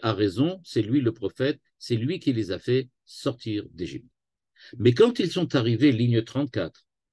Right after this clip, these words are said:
au Midbar Paran, c'est-à-dire là-bas, où, euh, euh, proche de l'entrée d'Israël, Nisrefu be'esh tavera umetu bekivrot ata'ava rabim. Il y a énormément de, d'Israël, des, d'hommes d'Israël, d'hommes et de femmes d'Israël,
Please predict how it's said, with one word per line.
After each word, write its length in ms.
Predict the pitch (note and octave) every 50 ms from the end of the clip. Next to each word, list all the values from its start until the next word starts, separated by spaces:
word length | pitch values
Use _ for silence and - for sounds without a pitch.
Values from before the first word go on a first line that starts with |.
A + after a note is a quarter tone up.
| _ _
au 300 | - C3+ C#3 B2 G#2+ - -
Midbar 560 | - G#2+ A#2+ B2+ A#2+ A#2+ G#2+ F2+ E3 F#3 - _
Paran, 380 | - E3 C#3+ B2+ C3 A#2 F#2 E2
c'est-à-dire 520 | G2 F#2+ - G2+ F#2+ G2+ A#2+ A#2 - - - _
là-bas, 480 | - F#2+ G#2+ A2+ G#2+ A#2 A2+ G2+ F2+ - _ _ _ _ _ _ _ _ _ _
où, 280 | - B2 B2 A#2 G2 - -
euh, 480 | G2+ G2 G2+ F#2+ F2+ - A#1 E2 E2+ D#2
euh, 20 | - - _
proche 380 | - - - E3+ D#3+ B2 - G#2
de 100 | G#2 A2+
l'entrée 380 | A2 A2 A2+ A2 - A#2+ G#2+
d'Israël, 560 | F#2+ F#2+ F#2 - - - D2 - D2 G#2 D3+ E3+ _ _ _ _ _ _ _ _ _
Nisrefu 760 | - G#2 A#2+ D#3 D#3+ - - - A#2+ A#2 A#2+ - - A#3 B3 G3
be'esh 500 | D3 D#3+ D#3+ - C#3+ E3+ F3 - - -
tavera 460 | - B2 A#2 G#2 G2+ F2 A2+ D3 D#3+
umetu 600 | D3 F2+ A2+ A2+ A2 A2 G#2+ - _ - D#3 D#3
bekivrot 520 | A#2+ A2+ - - G#2+ F#2+ F#2 G#2+ C3 B2+ B2+
ata'ava 500 | G#2+ - G#2 F2+ F2 E2+ D#2 G#2 A#2 G#2
rabim. 440 | G2+ F#2+ F#2 B2 G3 E3 F#2 D#2+ - - _ _ _ _ _ _ _ _ _ _ _ _ - - -
Il 80 | G#2+
y 40 | A#2+
a 100 | B2+ -
énormément 840 | D#3 C3+ C#3 C#3 D3+ F3+ A3 A#3 F#3+ F#3 F3+ F#3 F3 E3 D3 B2+ A#2
de, 340 | F2 E2+ G#2 G#2+ F#2+ - - _ _ _ _
d'Israël, 680 | - E2+ G2 F2 - - - G#2 F#2 C3+ G3 F#3 A2 - - _ _ _ -
des, 180 | E2 G2 G#2
d'hommes 320 | F2 F2 D3+ F#3 E3+ D3 B2+
d'Israël, 560 | A2+ F2+ - - - - E2+ E2 F#2 C#3+ E3+ E3
d'hommes 260 | C#3 C3 A#2 G#2 G#2
et 40 | G2
de 80 | F#2
femmes 280 | E2+ - E3 F#3 F3+ D3
d'Israël, 480 | A2+ A2 - - - D#2 F2 A2 B2+